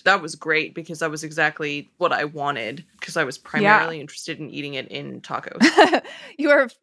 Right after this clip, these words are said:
Speaker 2: focused on the taco game.
Speaker 1: Well, Shilpa had so many great ideas for how to use it up. And, you know, among them,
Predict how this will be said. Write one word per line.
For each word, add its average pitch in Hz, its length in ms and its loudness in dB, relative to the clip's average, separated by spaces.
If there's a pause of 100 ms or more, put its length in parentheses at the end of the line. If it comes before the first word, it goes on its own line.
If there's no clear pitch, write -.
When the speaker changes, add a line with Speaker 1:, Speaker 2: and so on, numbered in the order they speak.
Speaker 2:
focused 311 340 2
on 226 80 2
the 202 80 -2
taco 190 380 -2
game. 160 360 -6 (540)
Speaker 1:
Well, 247 180 -4
Shilpa 359 400 -8
had 370 220 -8
so 202 240 -10
many 208 240 -8
great 175 340 -10
ideas 165 800 -6
for 151 480 -4 (200)
how 202 200 4
to 190 80 -2
use 170 240 -2
it 160 140 2
up. 165 320 4 (320)
And, 170 520 -2 (520)
you - 80 -4
know, 160 160 2
among 170 380 -2
them, 160 460 -2